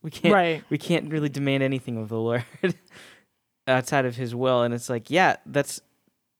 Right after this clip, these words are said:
Speaker 1: we need to, we need to listen to what the Spirit is saying, even if we don't like it. I think especially if we don't like it.
Speaker 2: Yeah.
Speaker 1: Um, 'cause it's easy for us to be like, "Mm, yeah, but I'd rather do this." And then
Speaker 2: Right.
Speaker 1: he gets quieter
Speaker 2: It's
Speaker 1: and he
Speaker 2: usually when
Speaker 1: stops,
Speaker 2: we know we
Speaker 1: he stops
Speaker 2: need
Speaker 1: speaking to us.
Speaker 2: Right.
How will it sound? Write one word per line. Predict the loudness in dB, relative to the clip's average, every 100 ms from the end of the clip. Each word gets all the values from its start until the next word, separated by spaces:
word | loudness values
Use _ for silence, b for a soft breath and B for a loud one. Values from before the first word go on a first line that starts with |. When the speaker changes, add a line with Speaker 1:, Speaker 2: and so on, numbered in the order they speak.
| _ -20 _
Speaker 1:
we | -4 0
need | 0 0
to, | 0 2 0
we | -2
need | -6 -6
to | -4
listen | -4 -6 -10 -10
to | -8
what | -8 -8
the |
Spirit | -12 -6 -6
is | -6
saying, | -8 -6 -6 -10 -14 b b b b
even | 0 2
if | 2 0
we |
don't | 0 0
like | 0 -2 -2
it. | -6 -6
I | -8
think | -6
especially | -8 -6 -6 -6
if | -8
we |
don't | -8 -8
like | -10 -10
it. | -12 -14 -6
Speaker 2:
Yeah. | -2 -2 -4 -12 _ _ _ _ _ -4
Speaker 1:
Um, | 0 2 0 -6
'cause | -6
it's | -4 -2
easy | 0 0
for | -2
us | -4 -4
to |
be | -6
like, | -4 -4 -6
"Mm, | -8 -8
yeah, | -4 -4
but | -2
I'd | -2
rather | -2 -4 -6
do | -6 -8
this." | -6 -8 -8 -14 -20 _ _ _ _ _ _ -2
And | 4
then | 4
Speaker 2:
Right. | 4
Speaker 1:
he |
gets | 0 0
quieter | 4 4 4
Speaker 2:
It's |
Speaker 1:
and | 2
he |
Speaker 2:
usually | 2 2
when | 2
Speaker 1:
stops, | 2 -2
Speaker 2:
we |
know | -2 -4
we | -4
Speaker 1:
he | -6
stops | 0 -2 -2
Speaker 2:
need |
Speaker 1:
speaking | -6 -6 -6
to | -8 -8
us. | -8
Speaker 2:
Right. | -8 -8 -8